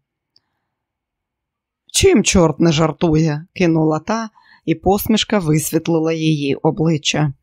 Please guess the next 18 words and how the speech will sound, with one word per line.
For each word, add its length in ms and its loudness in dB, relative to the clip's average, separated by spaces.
«Поки 300 2
хтось 340 0
підпустить 640 -2
йому 260 2
трошки 420 0
туману, 640 2
ти 180 0
заліжеш 640 0
за 200 -2
шнадно 460 0
кошика 520 0
і 100 2
прикриєшся 720 0
білизною». 800 0
Вона 340 0
кивнула. 720 -2
«Ти 140 -2
знаєш, 760 0